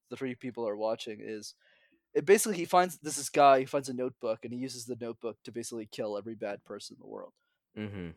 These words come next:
Speaker 1: And, and that's what's fascinating about the show is this whole gray zone of, is he, is he doing a good thing or not? So, so I think there's some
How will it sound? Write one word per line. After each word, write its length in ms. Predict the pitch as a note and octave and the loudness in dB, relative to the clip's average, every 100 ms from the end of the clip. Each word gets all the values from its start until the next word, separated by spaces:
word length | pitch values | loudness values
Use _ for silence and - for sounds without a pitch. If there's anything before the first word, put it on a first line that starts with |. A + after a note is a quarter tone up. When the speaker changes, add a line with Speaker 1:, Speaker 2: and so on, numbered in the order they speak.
| _ _ | _ _
Speaker 1:
And, 140 | D#3 D#3 | 0 0
and 140 | D3+ D3 | 2 4
that's 160 | E3+ | 4
what's 160 | F3+ - | 4 0
fascinating 460 | - C#3+ D#3 D#3 | 4 4 4 0
about 100 | B2+ | 0
the 80 | B2 | 0
show 200 | - A3 | 4 4
is 100 | D3 | 4
this 100 | C#3 | 0
whole 160 | - C#3 | 0 0
gray 360 | B2 B2+ C#3 D#3+ | 0 2 4 4
zone 460 | C3 G2+ G#2 A#2+ - - _ | 0 -2 -4 -12 -20 -20 _
of, 520 | B2+ A#2+ A2+ G#2+ - _ _ _ _ _ | 2 2 2 -2 -6 _ _ _ _ _
is 160 | C#3 C3 | -2 0
he, 80 | C3+ | -2
is 160 | C#3 B2+ | -4 -6
he 100 | B2+ | -4
doing 300 | C3+ C3 B2+ | -4 -4 -4
a 40 | |
good 240 | A#2+ A#2+ - | -4 -6 -4
thing 220 | B2+ A#2 | -6 -6
or 100 | G#2 | -8
not? 380 | G#2+ A2+ F#2 - _ _ _ | -6 -4 -6 -10 _ _ _
So, 180 | - A3+ | 0 0
so 140 | G#3 A3+ | 6 6
I 80 | A3 | 8
think 240 | D#4+ - | 4 0
there's 160 | C4 - | 0 0
some 340 | - D#3 E3 | 6 6 4